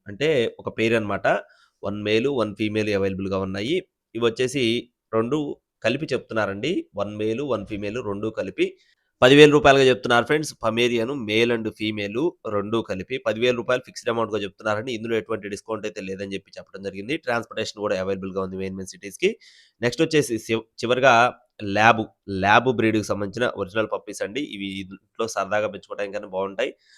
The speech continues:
లేదా ఫామ్ దగ్గరైనా కూడా బ్రహ్మాండంగా ఉంటాయి అన్నమాట. ఇవి వచ్చేసి ల్యాబ్, వీటి యొక్క బ్రీడ్ వచ్చేసి ల్యాబ్. ఇటు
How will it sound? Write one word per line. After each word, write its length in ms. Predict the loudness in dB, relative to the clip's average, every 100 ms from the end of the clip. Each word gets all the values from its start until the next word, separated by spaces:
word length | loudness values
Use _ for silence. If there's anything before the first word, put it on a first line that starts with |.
| _ _
లేదా 200 | 0 0
ఫామ్ 240 | 2 0 0
దగ్గరైనా 380 | -2 0 -2 0
కూడా 160 | -2
బ్రహ్మాండంగా 500 | 0 -2 -2 -4 -8
ఉంటాయి 220 | -8 -8 -8
అన్నమాట. 240 | -6 -2 -2 -2 _ -20 -20 _
ఇవి 140 | -2 0
వచ్చేసి 380 | 2 2 4 4 4 0 -2
ల్యాబ్, 340 | 4 4 4 2
వీటి 220 | -4 -6
యొక్క 140 | -6 -6
బ్రీడ్ 260 | -4 -4
వచ్చేసి 320 | -4 -6 -8 -6
ల్యాబ్. 340 | -4 -2 -2 -6 -8 _ _ _
ఇటు 180 | -4 -2